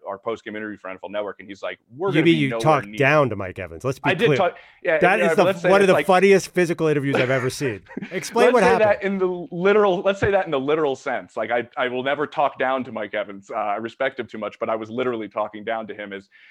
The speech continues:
Speaker 1: or talking to the P R department. I'm like, like, "If you just bring him to, like, this spot, I will be standing up in the first row where, like, the crazy fans get a great seat,
Speaker 2: <laughs>
Speaker 1: and I will scream questions to him, and we'll have a boom mic all the way to him."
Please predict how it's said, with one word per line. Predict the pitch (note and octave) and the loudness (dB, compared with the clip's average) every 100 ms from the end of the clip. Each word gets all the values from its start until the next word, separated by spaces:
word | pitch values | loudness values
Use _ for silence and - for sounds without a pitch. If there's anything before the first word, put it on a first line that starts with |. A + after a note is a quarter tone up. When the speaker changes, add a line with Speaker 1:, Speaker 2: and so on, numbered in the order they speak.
| _ - | _ -2
Speaker 1:
or | E3+ | -2
talking | D#3+ F#3 F3+ | 2 2 2
to | |
the | D#3 | -2
P | E3+ | 0
R | D#3 | 0
department. | C#3+ C3+ A#2 A2+ | 0 -2 -2 2
I'm | A2+ A2+ | 2 4
like, | A2 - - | 4 2 -4
like, | G#2+ - | -2 0
"If | - | -2
you | E3+ | 0
just | G3 - | 0 2
bring | F3 | 2
him | E3+ C#3+ | 2 2
to, | C3+ | 2
like, | B2 | 2
this | A#2 C#3+ - | 2 0 2
spot, | - D3 F#2+ - - | 4 4 4 0 0
I | A#2 | 2
will | D3 D3 | 2 0
be | D3+ | -2
standing | - C#3+ C#3+ | 0 2 4
up | C3 B2+ | 2 2
in | A#2+ | -2
the | |
first | - C3+ D3+ C3 | 2 2 2 4
row | A2 G#2+ | 4 4
where, | G#2+ A2 | 4 2
like, | A2 - | 2 0
the | |
crazy | - B2 B2 C#3+ | 0 2 2 0
fans | D3+ C#3+ B2 | 0 2 2
get | - A2+ | 0 0
a | |
great | A2 B2 - | 2 0 0
seat, | F3+ C#3+ B2 C#3 E3+ | 2 4 4 -2 -10
Speaker 2:
<laughs> | D#3 C#3 | -4 0
Speaker 1:
and | C3+ | 2
I | D3+ | 4
will | D#3+ D3 | 4 0
scream | - - A3 A3+ F3+ | -2 2 6 6 4
questions | G#3 A#3+ - C#3+ - | 2 2 0 -2 -2
to | - | -2
him, | A2+ A2+ D3 D#3 | -2 -2 -4 -2
and | D3 - | 0 4
we'll | G3 | 4
have | E3+ E3+ | 4 2
a | D3+ | 4
boom | B3 G#3+ | 4 6
mic | C3+ A#2+ | 6 6
all | C3+ C3+ | 4 6
the | |
way | C3+ B2+ | 6 6
to | C3 | 4
him." | A#2+ B2 | 2 0